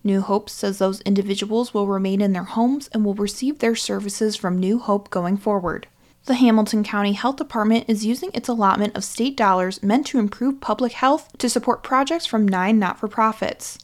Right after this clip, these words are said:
The county received over six hundred and thirty-nine thousand dollars from the two hundred and twenty-five million dollar investment at the state level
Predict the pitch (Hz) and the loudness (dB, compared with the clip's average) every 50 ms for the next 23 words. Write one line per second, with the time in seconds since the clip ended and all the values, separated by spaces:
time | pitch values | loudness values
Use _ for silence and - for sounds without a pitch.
0 | - - 226 220 - 214 202 202 202 196 196 202 196 - - 208 208 226 - - | -6 -6 -4 0 2 2 4 4 2 2 0 -2 -4 -4 -2 -2 -2 -2 -2 -2
1 | - 202 220 190 196 - - 262 262 269 - 262 247 254 254 233 233 202 202 202 | -2 -2 -2 -4 -6 -4 -2 -4 -4 -2 0 0 0 2 0 0 -2 -2 -2 -2
2 | 202 202 208 208 208 202 202 196 196 196 196 - 196 190 208 220 226 220 208 208 | 0 -2 0 0 0 0 2 0 0 -2 0 0 2 2 2 2 2 2 2 2
3 | 208 214 214 196 180 175 180 - - - 220 214 214 208 - - - 277 311 294 | 2 2 2 0 0 -2 -4 -6 -4 -2 0 0 0 0 -2 -4 -2 -2 0 0
4 | 254 233 220 226 240 240 - - 208 202 - - 220 214 214 214 214 - 214 208 | 2 2 2 2 0 -2 -2 -2 -4 -4 -2 -2 0 0 2 2 2 2 2 2
5 | 202 202 196 190 190 208 220 226 214 208 190 190 190 190 180 180 190 190 226 254 | 2 2 2 2 2 2 2 2 2 2 2 2 2 0 0 -2 0 2 2 2
6 | - - - 254 247 247 - 208 - 208 202 - - 190 190 - - 214 220 220 | 2 2 2 2 2 2 0 -4 -6 -8 -6 -4 -4 -4 -4 -2 0 2 2 4
7 | 220 185 - - - - _ | 4 2 0 0 -2 -8 _